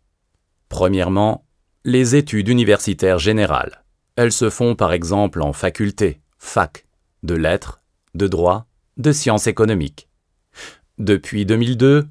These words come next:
dans le cadre de l'harmonisation des études supérieures au niveau européen, le cursus universitaire s'articule autour de trois diplômes. Licence, master, doctorat. Cette organisation, aussi appelée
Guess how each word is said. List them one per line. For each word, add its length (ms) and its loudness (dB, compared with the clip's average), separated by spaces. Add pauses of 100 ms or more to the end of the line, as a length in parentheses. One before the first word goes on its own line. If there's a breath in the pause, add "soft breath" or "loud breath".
(140)
dans 200 2
le 120 2
cadre 420 0
de 100 -2
l'harmonisation 920 2
des 240 0
études 260 -2
supérieures 640 2
au 80 0
niveau 400 0
européen, 640 2 (400 loud breath)
le 180 2
cursus 720 -4
universitaire 840 2
s'articule 640 -4
autour 340 -4
de 120 -2
trois 280 -4
diplômes. 480 -6 (480)
Licence, 640 -2 (380)
master, 640 -2 (320)
doctorat. 580 0 (800)
Cette 340 0
organisation, 800 2
aussi 300 0
appelée 440 -2